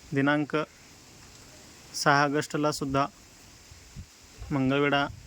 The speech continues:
जत, सांगोला या भागामध्ये हलक्या ते मध्यम स्वरूपाचा पाऊस, बारीक थेंब रिमझिम पाऊस, काही वेळासाठी पाऊस, काही वेळासाठी ऊन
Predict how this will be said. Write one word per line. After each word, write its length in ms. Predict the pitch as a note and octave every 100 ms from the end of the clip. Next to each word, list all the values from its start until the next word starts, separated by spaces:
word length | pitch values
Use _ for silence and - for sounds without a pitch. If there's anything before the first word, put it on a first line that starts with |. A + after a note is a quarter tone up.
| D3 B2
जत, 540 | C#3 C#3+ - - -
सांगोला 440 | - C3 C3 C3+
या 120 | C#3 C#3
भागामध्ये 720 | B2+ C3+ C#3 C3 C#3 - - - - - - - - - - - - - - - -
हलक्या 320 | - B2+ - B2+
ते 60 | C#3+
मध्यम 260 | C3 C3+
स्वरूपाचा 360 | C3 C#3 C3+ C3
पाऊस, 520 | - C#3 C#3+ - - - - - - - - - - - D3+
बारीक 260 | C#3 C#3 B2+
थेंब 240 | C#3+ C#3 - -
रिमझिम 380 | C#3+ C3 B2+ D#3+
पाऊस, 440 | D#3 C#3 B2 - - - - - - - - - - - - - - - -
काही 200 | C#3+ C3+
वेळासाठी 480 | C#3+ C#3+ D3+ C3+ C#3+
पाऊस, 600 | - - C3+ C#3+ - -
काही 240 | - C3+
वेळासाठी 420 | C#3+ C#3 C#3 C3
ऊन 300 | C3+ C#3 C#3+